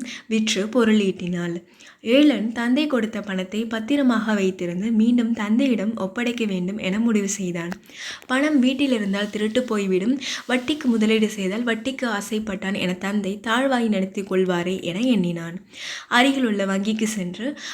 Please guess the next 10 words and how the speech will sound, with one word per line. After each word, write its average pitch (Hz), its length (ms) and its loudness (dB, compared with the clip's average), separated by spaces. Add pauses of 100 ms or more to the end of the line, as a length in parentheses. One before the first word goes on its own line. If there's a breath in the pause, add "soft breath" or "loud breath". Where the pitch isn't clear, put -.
(120 loud breath)
பாதுகாப்பு 269 640 4
பெட்டக 202 380 -4
அறை 196 360 0
ஒன்றை 196 440 -4
வாடகைக்கு 202 540 0
எடுத்தான். 175 380 -6 (320 loud breath)
அதில் 294 340 2
வைத்து 220 380 -2
பூட்டிவிட்டு 240 640 -2
திரும்பினான். 175 580 0